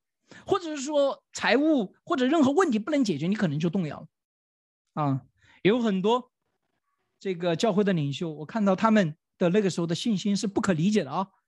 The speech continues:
哇，这个已经要开始做了，哇，这个，这个，这个财务还有这么种情况怎么样？他说：“没事的，神都会供应的。” <laughs> 我们都不知道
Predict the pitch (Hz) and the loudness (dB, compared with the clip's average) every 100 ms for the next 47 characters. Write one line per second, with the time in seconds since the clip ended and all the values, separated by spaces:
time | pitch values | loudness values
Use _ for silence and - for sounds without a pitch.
0 | _ _ _ - - 240 277 233 359 269 | _ _ _ -12 -8 -2 0 0 2 2
1 | 247 _ _ _ - 196 311 330 262 311 | 0 _ _ _ -2 0 0 0 0 -4
2 | 269 233 320 277 226 233 262 220 311 285 | -4 -8 -6 -6 -6 -8 -10 -6 0 4
3 | 262 277 240 277 247 - 220 294 233 254 | 6 6 6 4 2 2 0 0 2 2
4 | 240 370 254 226 196 247 233 180 170 - | 2 2 2 2 0 0 0 0 -4 -8
5 | _ - 139 135 139 208 262 277 240 - | _ -12 -10 -4 0 2 0 -2 -2 0
6 | 190 240 233 220 240 214 196 156 _ - | 2 2 0 -2 -2 -2 -4 -6 _ -8
7 | - 247 226 220 226 190 208 247 - 285 | -2 -2 -2 -4 -4 -4 -6 -8 -20 -12
8 | - 233 196 214 | 0 2 6 4